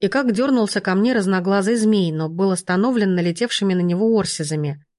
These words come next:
которые мигом вскарабкались по плащу, умостились на плечах бывшего хозяина и принялись что-то рассказывать ему в оба уха.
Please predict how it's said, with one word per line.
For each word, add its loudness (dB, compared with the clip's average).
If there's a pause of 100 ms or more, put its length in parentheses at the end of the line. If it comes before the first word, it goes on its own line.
(160)
которые 2
мигом 2
вскарабкались -2
по -4
плащу, -2
умостились -2
на -2
плечах -2
бывшего -4
хозяина 0
и -2
принялись 0
что-то -4
рассказывать -4
ему -2
в -4
оба 0
уха. -4